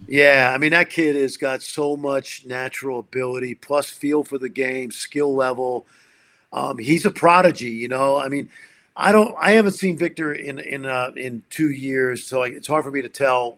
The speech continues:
how much improvement. I know he's getting time in, in, in Pro A, but thi-, this kid is really a prodigy. Uh, Scoot Henderson, I don't know. I didn't, I didn't know much about him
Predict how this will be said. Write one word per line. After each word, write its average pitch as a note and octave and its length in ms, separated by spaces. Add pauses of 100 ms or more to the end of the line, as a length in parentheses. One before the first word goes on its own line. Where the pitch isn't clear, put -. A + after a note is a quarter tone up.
how B2+ 160
much C3 240
improvement. C3 460
I B2 60
know C3+ 180
he's C3 200 (360)
getting C3 240
time C3 360
in, A#2+ 200
in, A#2 420
in A#2+ 140
Pro C3+ 320
A, C3 160
but B2+ 200 (720)
thi-, G3+ 360
this F#3 180
kid F3+ 260
is B2+ 140
really D3 260
a B2+ 60
prodigy. A2+ 720
Uh, A2 160
Scoot E3 320
Henderson, C3+ 600 (640)
I E3 140
don't G3 140
know. E3 180
I D#3+ 180
didn't, G3 240
I F#3+ 140
didn't G3 140
know E3+ 120
much D#3+ 220
about C#3 320
him A2 240